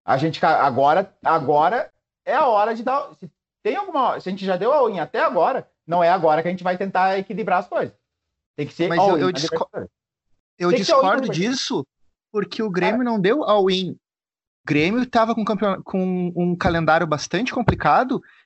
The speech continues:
Speaker 2: e o Grêmio não tá numa boa posição no
Speaker 1: Não, mas
Speaker 2: Brasileiro,
Speaker 1: então
Speaker 2: não é porque os titulares não jogaram, é porque os
Speaker 1: Sim.
Speaker 2: titulares jogaram mal.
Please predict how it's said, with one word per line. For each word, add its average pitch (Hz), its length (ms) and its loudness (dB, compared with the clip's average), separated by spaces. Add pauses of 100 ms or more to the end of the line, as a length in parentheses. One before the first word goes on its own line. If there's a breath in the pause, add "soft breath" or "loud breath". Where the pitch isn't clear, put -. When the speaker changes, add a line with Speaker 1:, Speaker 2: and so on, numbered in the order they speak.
Speaker 2:
e 175 120 0
o 180 40 0
Grêmio 185 320 -2
não 208 240 0
tá 226 220 2
numa 277 160 0
boa 196 200 -2
posição 185 480 -2
no 196 80 -2
Speaker 1:
Não, 208 60 -2
mas 165 180 0
Speaker 2:
Brasileiro, 247 360 2
Speaker 1:
então 285 140 -4 (140)
Speaker 2:
não 175 240 2
é 180 100 4
porque 285 320 -6
os 285 120 -4
titulares 196 500 -2
não 202 120 -4
jogaram, 156 480 0 (240)
é 139 60 -10
porque - 260 -12
os 151 60 -6
Speaker 1:
Sim. 185 80 -6
Speaker 2:
titulares 139 420 -2
jogaram 160 420 0
mal. 214 380 0